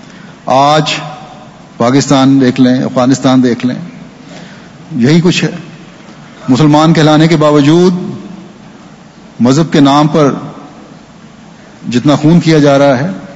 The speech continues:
وہ سب اسلام کے نام پر دھبا ہے۔ اور جیسا کہ میں نے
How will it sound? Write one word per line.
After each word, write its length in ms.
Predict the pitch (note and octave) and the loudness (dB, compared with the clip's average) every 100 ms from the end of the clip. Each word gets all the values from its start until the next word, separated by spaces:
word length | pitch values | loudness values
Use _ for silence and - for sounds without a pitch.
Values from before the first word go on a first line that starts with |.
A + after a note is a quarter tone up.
| - - - - - - - - - - - - - - - - - - - | -20 -20 -20 -20 -20 -20 -20 -20 -20 -20 -20 -20 -20 -20 -20 -20 -20 -20 -8
وہ 60 | B2 | -6
سب 220 | - G#3 G3 - - - - - | -2 -2 -2 -6 -10 -12 -14 -10
اسلام 380 | - - C#3+ D#3+ | -8 -2 0 2
کے 80 | E3 | 2
نام 200 | D3+ D#3 | 0 0
پر 80 | D#3 | 0
دھبا 300 | C3+ D3 E3+ | -2 0 -2
ہے۔ 80 | D#3 - - - - - - - - - - - - - - - - - - - - - - - | -4 -12 -20 -20 -20 -20 -20 -20 -20 -20 -20 -20 -20 -20 -20 -20 -20 -20 -20 -20 -20 -20 -20 -6
اور 100 | A#2+ | 0
جیسا 260 | C3 C#3+ | 2 2
کہ 80 | C#3+ | 2
میں 140 | C#3 C3+ | 4 4
نے 160 | C3+ | 2